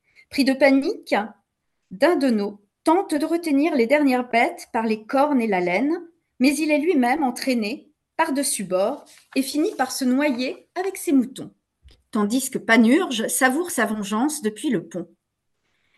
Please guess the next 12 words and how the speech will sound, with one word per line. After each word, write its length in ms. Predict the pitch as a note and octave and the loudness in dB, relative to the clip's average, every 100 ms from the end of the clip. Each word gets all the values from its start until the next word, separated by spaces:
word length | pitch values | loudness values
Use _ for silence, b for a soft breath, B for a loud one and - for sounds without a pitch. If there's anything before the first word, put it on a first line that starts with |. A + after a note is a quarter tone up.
| _ _ | _ _
L'expression 680 | C4+ E4 - - F4 - G4 A#4 B4 _ _ _ | 0 0 0 -2 -4 -4 -6 -8 -12 _ _ _
et 100 | G#3 | -4
l'anecdote 560 | F#3 F#3 F3+ A3+ B3+ B3 | -2 -4 -2 -2 -2 -4
racontée 480 | F3+ F3 F#3+ G3 | -12 -8 -8 -8
par 140 | - D#3+ | -10 -12
Rabelais 360 | - G#3+ C4+ A4+ A4+ B _ | -2 0 0 -2 -4 B _
montrent 420 | A#3+ F4+ A4 - | 4 4 2 0
les 140 | A3+ G#3 | 0 0
dangers 540 | F#3+ D4+ D4+ G#3 D4 | 0 2 2 0 -2
du 120 | B3 | -4
suivisme 560 | G#3+ - B3 A#3+ C#4+ A3 | -8 -4 -4 -4 -4 -4
aveugle 600 | F#3+ F#3 F#3+ B3 A3 G3+ | -2 0 -2 -2 -4 -8